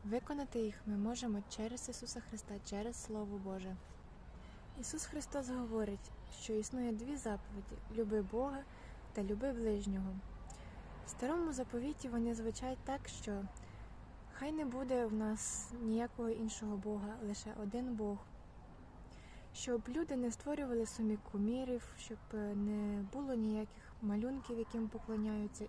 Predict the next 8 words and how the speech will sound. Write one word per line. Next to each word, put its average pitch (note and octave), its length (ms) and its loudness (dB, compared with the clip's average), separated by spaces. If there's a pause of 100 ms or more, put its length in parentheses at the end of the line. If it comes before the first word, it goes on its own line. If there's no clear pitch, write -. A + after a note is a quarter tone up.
ідолів, A3+ 400 4 (920)
щоб, A#3 320 0 (100)
е, A3 380 4
не A#3 140 4
згадували B3 560 4
ім'я A#3 340 4
Бога G#3+ 340 4
даремно A#3+ 680 0